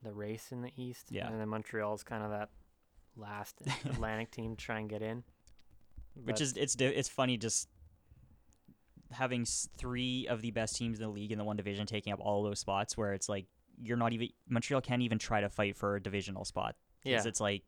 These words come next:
Speaker 2: well, we're not gon-, we're never gonna catch them. We're not as good as them.
Speaker 1: Yeah.
Speaker 2: So
Speaker 1: Like
Speaker 2: it's like, oh, we just gotta go for these wild card spots. That's it.
Speaker 1: Yeah, so if it's gonna be, it's probably gonna be a Boston-Toronto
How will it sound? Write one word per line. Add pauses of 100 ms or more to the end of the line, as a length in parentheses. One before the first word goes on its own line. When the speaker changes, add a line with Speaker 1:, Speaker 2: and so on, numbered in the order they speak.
(100)
Speaker 2:
well,
we're
not
gon-,
we're
never
gonna
catch
them.
We're
not
as
good
as
them.
Speaker 1:
Yeah. (540)
Speaker 2:
So
Speaker 1:
Like
Speaker 2:
it's
like,
oh,
we
just
gotta
go
for
these
wild
card
spots.
That's
it. (720)
Speaker 1:
Yeah,
so
if (2250)
it's
gonna
be,
it's
probably
gonna
be
a
Boston-Toronto